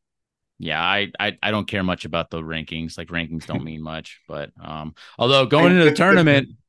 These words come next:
Speaker 1: the top two teams were the U S and Germany, so they got the Germany part right. But, um,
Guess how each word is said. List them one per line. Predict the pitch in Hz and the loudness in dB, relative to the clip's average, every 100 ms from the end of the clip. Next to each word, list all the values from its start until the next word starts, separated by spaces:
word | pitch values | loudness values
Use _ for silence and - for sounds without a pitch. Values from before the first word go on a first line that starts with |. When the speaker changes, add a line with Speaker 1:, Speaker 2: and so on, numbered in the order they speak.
| _ - | _ -12
Speaker 1:
the | |
top | - 143 139 | -2 -2 -2
two | - 143 | -4 -6
teams | 120 147 151 131 104 _ _ | -4 -4 -2 -4 -8 _ _
were | 107 104 101 98 _ _ _ - | -10 -6 -6 -10 _ _ _ -8
the | 104 | -2
U | 120 | 2
S | 120 - | 2 0
and | 104 95 | -6 -4
Germany, | 120 120 107 87 | -2 0 -2 -6
so | 85 95 | -8 -6
they | 98 | -4
got | 110 120 | -2 -2
the | 107 | -6
Germany | 104 113 95 | -6 -8 -8
part | - 87 64 | -8 -8 -6
right. | 80 78 - | -8 -8 -10
But, | 82 73 - | -12 -12 -10
um, | 80 80 80 | -8 -8 -10